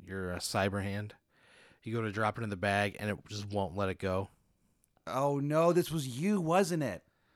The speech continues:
Speaker 1: The hand moves back over underneath the bed and drops it.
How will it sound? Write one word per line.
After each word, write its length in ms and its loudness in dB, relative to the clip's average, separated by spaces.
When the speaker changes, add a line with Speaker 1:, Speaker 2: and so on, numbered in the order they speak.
Speaker 1:
The 80 0
hand 280 4
moves 340 4
back 280 4
over 260 2
underneath 280 0
the 80 -8
bed 220 2
and 120 -4
drops 380 2
it. 140 -4